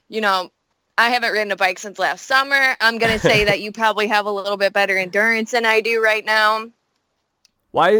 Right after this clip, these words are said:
Speaker 2: I don't think, I mean, you'll see this when you watch the show. This is in the first episode.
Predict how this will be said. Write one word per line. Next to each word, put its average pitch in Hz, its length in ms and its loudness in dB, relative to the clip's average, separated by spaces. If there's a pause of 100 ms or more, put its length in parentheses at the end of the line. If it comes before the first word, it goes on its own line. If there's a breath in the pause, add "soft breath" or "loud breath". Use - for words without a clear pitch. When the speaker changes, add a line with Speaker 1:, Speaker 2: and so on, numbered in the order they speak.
Speaker 2:
I 156 120 -2
don't 180 220 2
think, - 520 -2
I 131 60 2
mean, 127 180 4
you'll 160 140 4
see 123 280 0
this 131 240 2
when 117 120 0
you 104 100 0
watch 107 260 2
the 98 60 -8
show. 98 280 2
This 104 120 2
is - 60 -6
in 110 80 0
the 101 80 2
first 98 320 0
episode. 110 500 0